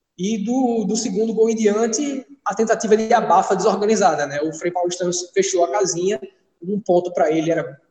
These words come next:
mais do que ele podia esperar nesse jogo, e acabou sendo um resultado, ao meu ver, justo, porque eu não posso dizer que o Frei Paulistano jogou tanto quanto o Ceará, eu não posso dizer que o Frei Paulistano apresentou a mesma qualidade ofensiva do Ceará,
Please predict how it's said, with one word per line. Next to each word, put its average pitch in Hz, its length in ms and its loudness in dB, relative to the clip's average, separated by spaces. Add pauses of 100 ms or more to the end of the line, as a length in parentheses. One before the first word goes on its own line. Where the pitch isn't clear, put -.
(220)
mais 202 240 0
do 202 100 0
que 190 80 4
ele 185 120 6
podia - 240 -4
esperar 165 320 0
nesse 160 320 -4
jogo, 156 420 -2 (420)
e 165 1000 0
acabou 165 340 0
sendo 190 220 0
um 202 40 0
resultado, 190 760 0
ao 196 120 2
meu 196 160 4
ver, 185 380 0
justo, 202 500 -2 (300)
porque - 160 -4
eu 190 80 4
não 196 100 2
posso 196 240 0
dizer 175 220 0
que 185 80 -4
o - 20 -6
Frei 180 200 -4
Paulistano 170 640 -2
jogou 175 320 2
tanto 165 240 -6
quanto 180 180 -6
o - 40 -20
Ceará, 185 460 0 (220)
eu - 60 -20
não 143 80 -12
posso 170 180 -4
dizer 170 160 -4
que 180 100 0
o - 20 -8
Frei 175 140 -4
Paulistano 170 440 -2
apresentou 170 480 -2
a 160 40 -2
mesma 175 240 0
qualidade 180 480 2
ofensiva 165 400 -4
do 175 80 -10
Ceará, 196 440 -2